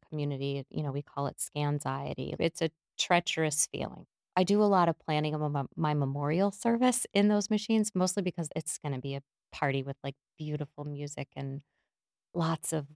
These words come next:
good literature being read out loud. And so I, I tend to call on my spirit guides and my angels and my ancestors to watch over me in that machine,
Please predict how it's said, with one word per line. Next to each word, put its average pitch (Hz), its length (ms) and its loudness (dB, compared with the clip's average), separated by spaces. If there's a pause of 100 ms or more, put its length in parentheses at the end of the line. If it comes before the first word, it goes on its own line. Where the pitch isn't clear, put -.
good 165 220 2
literature 156 500 2
being 156 320 2
read 147 420 4
out 151 220 0
loud. 139 460 -2
And 139 280 -8 (240)
so 196 280 4
I, 190 340 6
I 180 300 4
tend 185 360 4
to 180 140 2 (240)
call 165 440 4
on 165 200 2
my 156 280 0
spirit 214 400 2
guides 180 400 4
and 165 100 2
my 151 140 2
angels 156 680 2
and 147 380 -2 (260)
my 151 140 -10
ancestors 160 1120 -2 (520)
to 185 120 2
watch 180 400 4
over 180 340 4
me 139 280 0
in 143 140 0
that 135 200 -4
machine, 139 680 -6